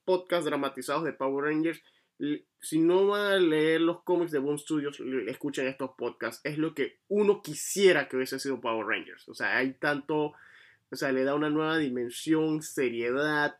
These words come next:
peso dramático. Es, o sea, uno nunca pensaría que, que Power Rangers podría ser tan épico como se lo ponen estas dos propiedades. Es totalmente recomendables. Así que,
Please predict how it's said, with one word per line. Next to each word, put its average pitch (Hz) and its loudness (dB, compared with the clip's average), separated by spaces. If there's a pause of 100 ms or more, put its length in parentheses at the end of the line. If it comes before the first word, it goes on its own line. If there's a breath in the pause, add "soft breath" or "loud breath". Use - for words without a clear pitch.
peso 143 -2
dramático. 139 -2 (400 soft breath)
Es, 135 -4 (400)
o 127 -6
sea, 123 -2
uno 143 -2
nunca 160 -2
pensaría 135 -2
que, 127 -6 (440)
que 131 -4
Power 123 -2
Rangers 135 -2
podría 120 -2
ser 127 -6
tan 139 4
épico 127 -4
como 113 -8 (300)
se 131 -2
lo 117 -4
ponen 120 -2
estas 117 -6
dos 117 -8
propiedades. 104 -10
Es 117 -12
totalmente 131 -6
recomendables. 139 -2 (480 soft breath)
Así 180 -4
que, 190 2